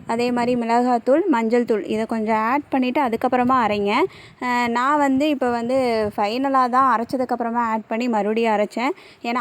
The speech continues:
ஆறுனதுக்கப்புறம் அரைச்சிருன்னு சொன்னாங்க, அதனால் நானும் ஆறுனதுக்கப்புறம் அரைச்சிட்டேன். இந்த தூளெல்லாம் போடணும்னு சொல்லவே இல்லை. அஹ், அதுக்கப்புறம் பார்த்தீங்க அப்படின்னா பேனில் வந்து கடுகு, ஜீரகம், அஹ், கொஞ்சமா சின்ன வெங்காயம், அதுக்கப்புறம் வந்து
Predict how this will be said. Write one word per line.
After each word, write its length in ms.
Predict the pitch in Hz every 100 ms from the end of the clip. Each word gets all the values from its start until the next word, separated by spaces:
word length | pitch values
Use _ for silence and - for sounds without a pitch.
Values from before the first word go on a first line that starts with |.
| 208
ஆறுனதுக்கப்புறம் 640 | 233 294 294 285 269 285
அரைச்சிருன்னு 500 | 240 247 269 269 262
சொன்னாங்க, 320 | 254 247 233 262
அதனால் 320 | 247 220 233 247
நானும் 320 | 214 220 226
ஆறுனதுக்கப்புறம் 580 | 220 226 220 214 233 220
அரைச்சிட்டேன். 420 | 226 - 247 254
இந்த 100 | 226
தூளெல்லாம் 480 | 233 254 247 247 247
போடணும்னு 320 | 214 214 226
சொல்லவே 420 | 220 190 214 233
இல்லை. 240 | 214 196 285 - - - _ -
அஹ், 360 | 247 247 240
அதுக்கப்புறம் 480 | 240 262 302 302 302
பார்த்தீங்க 300 | 262 262 269
அப்படின்னா 400 | 262 240 247 302 349
பேனில் 420 | 254 240 247 240
வந்து 340 | 226 220 226 330 427 - _
கடுகு, 440 | 277 247 247 254 254
ஜீரகம், 600 | 214 240 247 240 247 247 - - - -
அஹ், 180 | 226 233
கொஞ்சமா 440 | 254 247 247 247 247
சின்ன 240 | 254 240 247
வெங்காயம், 580 | 233 220 220 220 233 -
அதுக்கப்புறம் 540 | 226 226 220 233 240
வந்து 280 | 226 214